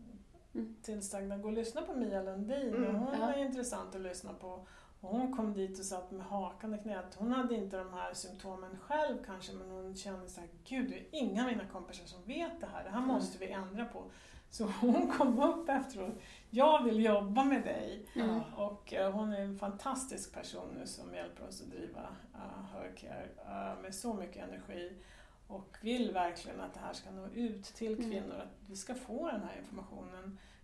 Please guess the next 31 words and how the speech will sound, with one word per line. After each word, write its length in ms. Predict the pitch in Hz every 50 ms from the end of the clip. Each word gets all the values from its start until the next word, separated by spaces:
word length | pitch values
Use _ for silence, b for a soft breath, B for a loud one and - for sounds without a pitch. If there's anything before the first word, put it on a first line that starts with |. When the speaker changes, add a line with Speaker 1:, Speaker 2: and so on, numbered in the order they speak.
| - -
Speaker 2:
Vi 80 | 226
behöver 560 | 220 254 277 269 247 240 262 302 302 269 240 202
den 220 | 196 185 185 190
för 120 | 190 - 202
att 240 | 196 196 - - B B B B B B B B B B - - - - - - - -
det 80 | 226 220
här 400 | 220 220 226 247 277 294 311 320
är 120 | 320 302
inte, 220 | 262 - - 202 196
ett, 320 | 190 190 196 - - - -
som 180 | - - 220 196
jag 100 | 190 196
brukar 260 | 196 196 196 202 196
säga, 200 | 196 - 196 196
jag 80 | 190 190
känner 280 | - 196 190 190 190
som 180 | 190 190 196 190
jag 140 | 180 - - 208 196
upprepar 440 | 202 - - 202 220 226 214 220 208
mig 140 | 196 196 190
själv 200 | - - 202 190
för 80 | -
jag 60 | 196
har 60 | 185 -
sagt 280 | - 220 214 - -
det 60 | -
så 120 | 196 - 190
många 200 | 190 190 185 185
gånger, 480 | 196 214 214 208 208 208 220 240 233
men 140 | 214 208 202 202
Speaker 1:
Mm. 200 | 202 202 202